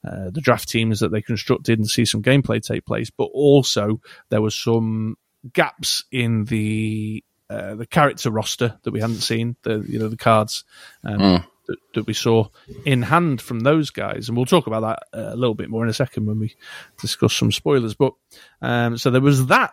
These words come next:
Speaker 1: too. So loads of opportunity. If you're into catching live gameplay and seeing stuff get streamed or, you know, catch it on, on the old YouTubes, uh, there was lots of activity, hustle and bustle around the online play community in the last two weeks or so.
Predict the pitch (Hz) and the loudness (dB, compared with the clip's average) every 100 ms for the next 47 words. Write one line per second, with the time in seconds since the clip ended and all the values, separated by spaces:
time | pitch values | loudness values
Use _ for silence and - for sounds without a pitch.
0 | - - 233 269 - 139 139 226 285 156 | -4 0 2 2 4 4 6 6 4 2
1 | 143 120 104 - 151 127 - 156 143 - | 0 0 -2 0 0 0 2 4 4 0
2 | 113 123 139 170 160 - 123 - _ - | -2 0 2 2 2 2 2 2 _ -20
3 | - _ _ 170 - - 127 120 143 131 | -20 _ _ -2 -2 -2 -2 2 2 4
4 | 135 143 139 - 113 131 117 - 120 113 | 4 2 2 0 2 2 0 0 0 2
5 | - 113 - - - 135 117 117 113 104 | 0 0 0 -2 -2 2 4 6 4 0
6 | - 113 113 101 - 113 104 - - - | -2 0 2 0 -2 -4 -2 -2 -4 -2
7 | 113 - 123 117 113 - - _ - _ | -4 -2 -2 -2 -2 -6 -14 _ -20 _
8 | - 110 110 104 123 - - 107 - - | -2 4 4 6 4 4 -2 -4 -4 -10
9 | _ _ _ - - - 123 120 107 - | _ _ _ -6 -4 -2 -2 -2 -2 -8
10 | - _ _ - 233 247 160 127 - 131 | -20 _ _ 0 2 2 2 2 0 -2
11 | 113 - 113 - - 294 - 151 123 160 | -2 -4 -6 -4 2 2 4 4 6 4
12 | - 104 - - 117 117 113 123 117 113 | 2 -4 -4 -10 -4 -2 0 0 0 -2
13 | 110 127 120 - 101 104 - 139 - _ | -2 -2 -2 -4 -10 -8 -4 -4 -4 _
14 | - _ 120 107 117 - - 120 113 127 | -20 _ -2 0 0 -2 -2 0 2 -2
15 | - - - 131 | -4 -8 -6 -6